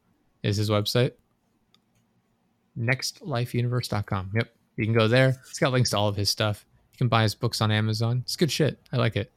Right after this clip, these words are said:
Ripper is about, like, Jack the Ripper, essentially. But it's a, it's a very interesting take on it. Would recommend. Not terribly long,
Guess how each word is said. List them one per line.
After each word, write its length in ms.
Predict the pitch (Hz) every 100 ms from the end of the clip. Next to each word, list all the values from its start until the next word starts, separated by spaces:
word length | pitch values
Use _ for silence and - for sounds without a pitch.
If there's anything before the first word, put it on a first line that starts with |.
| _ _ _ _ _ _
Ripper 420 | 123 123 143 131
is 320 | 135 117 107
about, 320 | 110 113 110 110
like, 180 | 104
Jack 300 | - 107 104
the 80 | -
Ripper, 360 | 107 120 90 - _
essentially. 520 | 127 107 101 104 101 - _ _ _ _ _ _ _
But 100 | 113
it's 160 | 104 -
a, 260 | 104 101 101
it's 120 | -
a 60 | 117
very 200 | 107 107
interesting 420 | 113 107 - 104
take 300 | 98 104 101
on 140 | 98 98
it. 120 | 98 _ _ _ _ _ _ _ _ _ _ _ _ _
Would 120 | 147
recommend. 440 | 165 147 147 110 - _ _ _ _
Not 140 | 143 123
terribly 240 | 127 113
long, 280 | 104 113 139